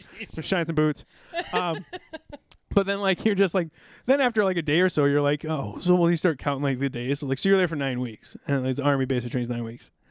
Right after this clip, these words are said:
Speaker 2: and you start counting the days. Well, well, like, yesterday's over, so that's one day, right? Like,
Speaker 1: Yeah.
Speaker 2: and then, like, Sundays don't count 'cause we go to church. So, like, we basically, and, like, graduation, they're not gonna yell at us at graduation. Newsflash, they yell at you at graduation. <laughs>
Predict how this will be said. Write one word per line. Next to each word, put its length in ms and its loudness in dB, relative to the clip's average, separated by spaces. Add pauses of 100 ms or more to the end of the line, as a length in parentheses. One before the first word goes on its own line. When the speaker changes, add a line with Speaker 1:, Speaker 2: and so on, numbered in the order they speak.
(460)
Speaker 2:
and 100 2
you 60 2
start 180 0
counting 240 -2
the 40 -2
days. 120 -2
Well, 160 -8
well, 160 -14
like, 160 -14 (320)
yesterday's 480 -4
over, 280 -6
so 140 -6
that's 160 -4
one 340 -2
day, 200 -4
right? 340 -2
Like, 120 -6
Speaker 1:
Yeah. 200 -8 (300)
Speaker 2:
and 120 2
then, 120 0
like, 180 -2
Sundays 420 2
don't 160 -2
count 200 0
'cause 100 2
we 60 4
go 80 6
to 60 0
church. 220 2
So, 100 2
like, 100 0 (560)
we 80 -2
basically, 480 0 (240)
and, 80 2
like, 100 2
graduation, 540 0
they're 80 2
not 120 2
gonna 120 -2
yell 140 0
at 40 2
us 80 0
at 60 0
graduation. 480 0 (100)
Newsflash, 540 0
they 140 4
yell 220 4
at 60 -2
you 100 0
at 60 -4
graduation. 720 -4
<laughs> 60 -10